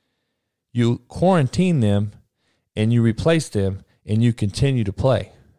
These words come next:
And that's what they're doing. I'm just telling you, winners find a way to do it.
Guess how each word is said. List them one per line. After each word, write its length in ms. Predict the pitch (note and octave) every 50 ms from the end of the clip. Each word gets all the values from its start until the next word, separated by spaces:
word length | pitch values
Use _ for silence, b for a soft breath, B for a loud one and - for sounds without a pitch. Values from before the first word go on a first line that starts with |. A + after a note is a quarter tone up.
| _ _ -
And 220 | A#2+ A2+ A2+ A2+
that's 240 | A#2 B2+ D3 - -
what 120 | E3 D3
they're 120 | C#3+ C3 A#2
doing. 540 | A2 G2+ - D3+ F3+ F#3 D#3+ A#2 G2 A2 B2
I'm 160 | A2+ A#2+ D#3
just 200 | F#3+ G3+ - -
telling 340 | - - C4+ C4 G3+ C#3 A2+
you, 120 | F2+ - _ -
winners 500 | A2+ A#2+ C3 F3 A#3+ C#4+ D4+ D4 - -
find 340 | - B3+ B3 A#3+ A#3 A3+ G#3+
a 60 | F#3
way 260 | C#3+ C3+ C#3 C3+ C3+
to 80 | B2 A#2
do 340 | F#2+ F#2 G2+ G2 F#2+ F#2 G2
it. 220 | G#2+ - -